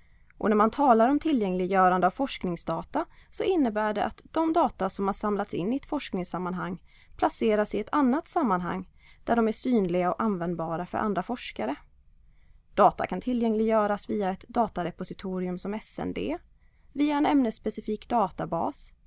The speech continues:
det egna lärosätet eller genom forskargruppen själv.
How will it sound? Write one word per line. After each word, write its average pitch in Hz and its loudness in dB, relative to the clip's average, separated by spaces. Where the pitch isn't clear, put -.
det - -4
egna 233 0
lärosätet 214 0
eller 247 -2
genom 320 2
forskargruppen 190 -4
själv. - -2